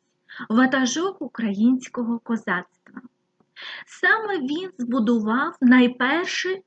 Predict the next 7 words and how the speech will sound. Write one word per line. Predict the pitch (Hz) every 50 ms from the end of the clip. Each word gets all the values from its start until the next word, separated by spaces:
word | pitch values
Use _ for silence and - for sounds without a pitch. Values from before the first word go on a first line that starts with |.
| _ _ 240
військове | 214 214 226 214 202 202 - - - - 247 247 262 294 294 269 277 277 262 - _
укріплення | 240 214 - - 220 220 240 311 - - 302 320 330 320 330 320
на | 294 254 247
острові | 247 269 302 - - - 339 311 349 349
Хортиця | - - 285 285 262 240 - - 240 233 - _ - 254 262 277 - _ _ _
на | - 226 226 220 226 247 302 320
Запоріжжі. | 311 285 254 - 233 202 185 175 175 175 - - - - -